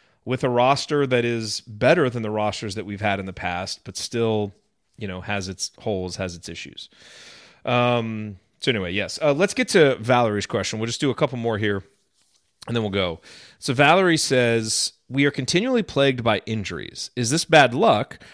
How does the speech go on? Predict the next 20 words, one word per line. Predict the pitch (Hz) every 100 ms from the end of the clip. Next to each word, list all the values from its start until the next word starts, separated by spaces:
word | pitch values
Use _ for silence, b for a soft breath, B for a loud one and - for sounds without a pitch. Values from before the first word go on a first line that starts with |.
| B -
or |
do | 127
we | 143
have | 135 156
to | -
look | 127 123
at | 127
Coach | - 107 -
Marshall? | 120 110 - - -
We | 104
had | 113 120
problems | 139 151 175 170
when | 147 123
he | 135
was | 135 123 - -
a | 117
coach | - 127 -
under | 120 117
Archie, | 120 113 104
too. | - 156 104